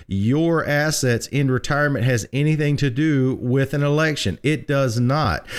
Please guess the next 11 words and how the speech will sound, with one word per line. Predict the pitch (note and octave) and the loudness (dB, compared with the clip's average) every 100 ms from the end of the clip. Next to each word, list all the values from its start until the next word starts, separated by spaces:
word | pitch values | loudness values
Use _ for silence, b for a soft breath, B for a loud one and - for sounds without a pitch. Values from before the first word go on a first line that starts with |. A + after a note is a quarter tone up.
| B B D#3+ | B B -2
It | G#3 | 0
has | G#3+ C#3+ | 2 2
more | D#3 D#3 | 2 2
to | C3+ | 0
do | B2+ C3 | 2 2
with | G#2+ - | 2 0
taxes | F#3 A3 - A2+ G#2+ | 0 -2 0 0 2
than | A2+ A2+ | 2 2
anything. | D#3+ E3 A2 E2 - B B B - | 2 0 0 -4 -6 B B B -4
Okay, | A2 - B2 A2+ | -2 0 0 -2
so | - E3+ B2+ | -2 0 2